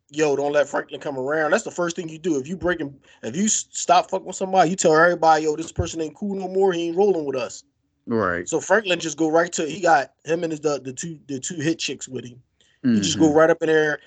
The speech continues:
Speaker 1: and steal her shit. Now, he got, like, a little ass car,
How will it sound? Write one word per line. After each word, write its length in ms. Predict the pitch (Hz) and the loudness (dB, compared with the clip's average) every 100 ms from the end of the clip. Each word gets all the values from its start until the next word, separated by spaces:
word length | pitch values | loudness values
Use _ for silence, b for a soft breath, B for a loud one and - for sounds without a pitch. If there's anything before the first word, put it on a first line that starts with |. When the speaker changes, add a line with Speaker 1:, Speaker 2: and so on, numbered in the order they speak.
| b | b
Speaker 1:
and 60 | 135 | -8
steal 200 | - 160 | 2 4
her 80 | 151 | 4
shit. 200 | 165 147 | 0 -2
Now, 100 | 156 | -2
he 100 | 247 | 2
got, 220 | 214 175 | 4 4
like, 100 | 151 | 2
a 60 | |
little 320 | 151 180 180 170 | 0 2 4 4
ass 180 | 151 | 2
car, 420 | - 196 156 123 | 0 2 2 0